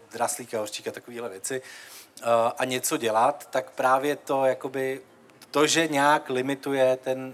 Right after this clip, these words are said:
eh, ten, tu emoci, eh, když je jako zahlcující, tak se ukazuje jako jeden třeba ze dobrých kroků opory. Zároveň to ale tomu člověku musí dávat smysl. Jo, protože někdo může říct: „Ne, pro mě je teďka důležitý být opravdu takhle moc smutnej,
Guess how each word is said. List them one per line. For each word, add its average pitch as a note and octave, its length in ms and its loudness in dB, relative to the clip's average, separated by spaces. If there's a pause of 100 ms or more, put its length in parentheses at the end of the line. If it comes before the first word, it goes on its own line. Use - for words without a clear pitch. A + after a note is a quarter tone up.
eh, A#2+ 580 -6
ten, B2 360 -4
tu C3+ 140 -10
emoci, C#3+ 640 -4
eh, - 580 -18 (300)
když C3 320 -4
je D3+ 80 2
jako C3+ 200 0
zahlcující, C3 720 -6
tak A#2 160 -6
se - 120 -8
ukazuje B2 360 -4
jako A#2+ 200 -2
jeden A#2 260 -2
třeba A#2+ 220 -4
ze A#2 120 -8
dobrých A#2+ 420 -4
kroků B2 300 -8
opory. D3+ 540 -2 (880)
Zároveň D3 760 4
to D3+ 240 -2
ale C3+ 180 0
tomu C#3+ 220 -4
člověku C#3 360 -2
musí C3 300 -6
dávat A#2+ 340 2
smysl. G#2 400 -6 (680)
Jo, C3+ 120 0
protože D3 240 -6
někdo D3+ 240 2
může D3 220 0
říct: - 220 -4
„Ne, D3+ 400 6
pro D3 140 2
mě D3 120 -2
je D3 80 2
teďka D3 260 -2
důležitý C3+ 420 -6
být C3 160 0
opravdu B2+ 340 0
takhle B2+ 200 -4
moc A2+ 220 -8
smutnej, E3+ 800 -6